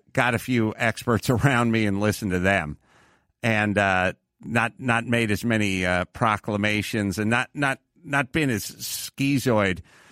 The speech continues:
as he was. Uh, greatest accomplishments, probably Middle East stuff, some of the Middle East peace stuff, moving the embassy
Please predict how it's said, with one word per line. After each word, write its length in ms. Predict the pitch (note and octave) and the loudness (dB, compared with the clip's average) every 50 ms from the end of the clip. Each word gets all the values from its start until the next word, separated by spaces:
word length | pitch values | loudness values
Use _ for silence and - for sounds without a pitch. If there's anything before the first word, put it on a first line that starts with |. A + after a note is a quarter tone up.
| - _ _ _ | -20 _ _ _
as 240 | - B2+ A#2+ G#2 - - | 0 0 2 2 2 0
he 140 | C3 A#2 | -2 -2
was. 520 | G2+ F#2+ G2 G#2+ G2+ F#2+ F2+ F2+ E2 - - _ _ _ _ _ _ _ _ _ - | 0 2 2 4 4 4 2 0 -2 -4 -12 _ _ _ _ _ _ _ _ _ 0
Uh, 460 | C3 C3 C3 C3 C3 C3 C3 C3+ C3 - _ _ _ _ _ _ - - | 2 4 4 6 4 4 4 2 0 -2 _ _ _ _ _ _ -18 -4
greatest 380 | - G#3 A3 A3+ A3 F#3 - - - | 0 2 2 4 4 2 0 -2 -10
accomplishments, 800 | - - - - F#3 F3+ F#3+ G#3 A#3 A3 - - G#3+ A3 G3+ - | -14 -16 -8 -2 -2 0 0 0 0 -2 0 0 -2 -2 -2 -2
probably 380 | - - G#3+ A3+ A3 G#3 G3 D#3 | -2 0 0 2 2 2 2 2
Middle 360 | C3 B2+ C#3 C3 B2+ B2 B2 | 4 4 2 2 2 2 0
East 360 | A2+ A#2 A#2 - - - - _ _ _ - | 0 0 -2 -4 -6 -12 -14 _ _ _ -18
stuff, 380 | - - - C#3+ C3+ C#3 C#3 - _ G3+ - _ - | -16 -6 0 2 2 2 2 0 _ -20 -20 _ -10
some 200 | - - C3 C3 | -4 -2 0 0
of 40 | B2 | 0
the 100 | A#2 G#2 | 0 -2
Middle 360 | G2 - A#2 A#2 A#2 A#2 A#2+ | -2 -2 -2 0 0 0 0
East 180 | A#2+ - - | -2 -2 -6
peace 240 | - - A#2+ A#2+ A2+ | -6 -4 -2 -2 -2
stuff, 340 | - - A#2+ A#2 A2+ A2 - | -2 2 2 4 4 2 2
moving 420 | - A2+ A2+ A2 G#2+ A#2 G#2+ G#2+ | 2 2 2 2 2 0 0 2
the 420 | G#2+ G#2+ G#2 G#2 G2 G2 G2 F#2+ - _ _ _ | 2 2 4 4 4 2 0 -2 -6 _ _ _
embassy 600 | - A#2+ A#2+ A#2 A#2 A2 - - A#2+ A2+ A2 A2 | -4 -2 0 0 0 -2 -2 -2 -2 0 0 -2